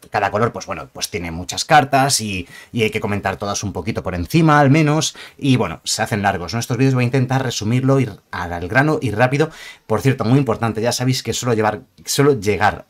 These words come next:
virgen a estas, a estos análisis, como es el caso de esta colección. Bueno, es cierto que he visto alguna carta, hace unos días aquí en un vídeo vimos algunos spoilers previos de la colección, pero no he vuelto a ver ninguna otra carta más,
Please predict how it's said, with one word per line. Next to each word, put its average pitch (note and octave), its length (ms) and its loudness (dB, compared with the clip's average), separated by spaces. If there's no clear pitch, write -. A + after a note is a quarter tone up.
virgen C#3 720 0
a - 200 -10
estas, A2 600 2
a G#2 200 -4
estos A2 280 -6
análisis, C3+ 400 0
como C#3+ 200 6
es C3+ 100 0
el A2+ 100 -2
caso B2+ 300 0
de G#2 80 0
esta G2+ 160 -2
colección. F#2 380 -2
Bueno, G2+ 240 0
es C3 140 0
cierto C#3 200 2
que A#2+ 60 0
he A#2+ 40 0
visto A2+ 180 -2
alguna G#2+ 260 -2
carta, A2+ 380 0
hace G#2+ 160 -4
unos G#2 160 -2
días A2 240 0
aquí G#2+ 220 -2
en G2 60 -2
un F#2+ 200 -4
vídeo G2+ 320 -2
vimos A#2+ 300 2
algunos G#2+ 320 0
spoilers G#2+ 560 0
previos A2 300 -2
de A2+ 60 0
la B2 60 2
colección, C#3+ 300 -2
pero - 140 2
no - 60 2
he - 20 0
vuelto A2 180 2
a - 40 0
ver A2 100 0
ninguna G#2 240 -2
otra F#2+ 180 -4
carta G#2 240 -2
más, F3+ 300 0